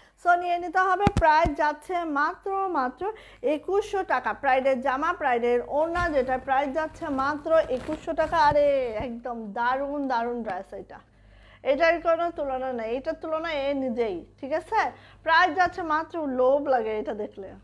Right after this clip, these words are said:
এত দারুণ। প্রাইস যাচ্ছে মাত্র, মাত্র একুশশো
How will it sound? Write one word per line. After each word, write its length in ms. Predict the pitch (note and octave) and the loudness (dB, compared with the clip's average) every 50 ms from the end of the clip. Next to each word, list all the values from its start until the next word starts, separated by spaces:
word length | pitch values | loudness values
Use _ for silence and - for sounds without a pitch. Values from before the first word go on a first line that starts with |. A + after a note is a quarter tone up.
| - _ _ _ _ _ _ _ _ _ - - _ _ _ _ - - - - - - - _ | -20 _ _ _ _ _ _ _ _ _ -20 -20 _ _ _ _ -20 -20 -20 -20 -20 -20 -20 _
এত 120 | - - | -8 -4
দারুণ। 680 | E4+ F4+ E4+ C#4+ B3+ B3 B3 B3+ B3+ B3+ B3+ B3 A#3 G#3 F#3+ - - - - - - - _ _ _ _ - - - - - _ - | -2 0 2 2 2 2 0 -2 -4 -4 -4 -4 -6 -8 -10 -14 -20 -20 -20 -20 -20 -20 _ _ _ _ -20 -20 -20 -20 -20 _ 0
প্রাইস 280 | C#4+ D4+ D#4+ F4 D4 | 4 4 4 4 4
যাচ্ছে 300 | D4+ F4+ F4+ F4 - G#4 | 4 2 2 2 0 -2
মাত্র, 520 | F4 D#4+ D#4+ E4 F4+ F4 - - G#4+ G4 G4 | -2 0 2 2 0 0 0 0 2 2 4
মাত্র 340 | G4 F4 E4+ E4+ - - G#4+ A#4+ E5+ E5 - - - _ _ _ _ | 4 2 -2 -2 -4 0 2 2 2 0 -4 -12 -20 _ _ _ _
একুশশো 600 | - B3+ B3+ B3 - E4 G4 G4+ - - A#4+ B4 | -4 -4 -4 -4 -4 -4 -4 -4 -4 -4 -2 -2